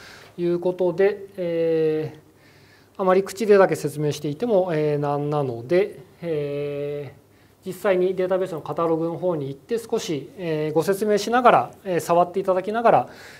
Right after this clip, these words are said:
えー、内容の方を見ていただきたいと思います。で、エルビーディーシーの、えー、サイトの左上のところにデータベースカタログの、へのリンクがありますので、えー、先ほど申し上げたように、あの、新しくタブを開くか、もしくは、まあ、新しくウィンドウを開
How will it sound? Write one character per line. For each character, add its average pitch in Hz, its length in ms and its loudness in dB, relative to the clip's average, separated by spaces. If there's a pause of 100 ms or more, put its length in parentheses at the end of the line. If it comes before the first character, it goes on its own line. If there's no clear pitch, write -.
(100)
え 147 240 4
ー、 - 20 0
内 147 200 6
容 147 80 6
の 143 60 0
方 180 120 2
を 185 60 6
見 156 120 0
て 151 100 -2
い 131 60 -2
た 135 100 0
だ 131 100 0
き - 80 -10
た 139 140 -2
い 131 80 -2
と 220 140 0
思 151 180 -2
い 135 60 -8
ま 127 140 -14
す。 - 140 -20 (840)
で、 185 120 -4
エ 185 40 -2
ル 196 100 -6
ビ 208 100 -4
ー - 40 -6
デ 214 80 -6
ィ - 20 -6
ー - 20 -6
シ 226 140 -10
ー 214 60 -4
の、 156 200 -4 (480)
え 156 520 0
ー、 156 40 -14
サ 180 60 -2
イ 165 60 -4
ト 175 80 -8
の 156 40 -8
左 180 280 0
上 185 100 0
の 180 60 -4
と 196 80 -4
こ 214 80 -2
ろ 185 60 0
に 160 40 -6
デ 160 80 0
ー 165 40 2
タ 170 80 -4
ベ 165 100 -2
ー - 20 -4
ス 165 80 -14
カ 185 100 -4
タ 180 120 -4
ロ 143 100 -4
グ 143 240 -10 (100)
の、 139 220 -6 (160)
へ 170 100 -2
の 143 120 -4
リ 156 120 -4
ン 156 80 -6
ク 160 120 -6
が 156 100 0
あ 151 60 0
り 165 100 -4
ま 180 140 -4
す 175 120 -14
の 131 160 -10
で、 190 220 -6 (300)
え 185 100 0
ー、 185 40 0
先 202 200 -2
ほ 233 80 0
ど 220 80 2 (100)
申 214 60 -2
し - 20 -8
上 226 80 2
げ 214 80 4
た 226 80 4
よ 220 120 8
う - 20 2
に、 147 220 -2
あ 170 100 -4
の、 165 140 0
新 226 220 8
し 233 60 -8
く - 100 -16
タ 175 140 4
ブ 170 140 4
を 185 60 4
開 185 120 -4 (140)
く 190 100 -14
か、 160 100 2
も 180 140 -2
し 202 100 -10
く 214 120 -6
は、 220 160 4
ま 190 140 4
あ、 156 60 2
新 185 180 6
し 185 60 -10
く 165 100 -4
ウ 151 100 -2
ィ 165 120 0
ン 165 100 -4
ド 165 100 2
ウ 175 40 -2
を - 20 -4
開 170 140 -6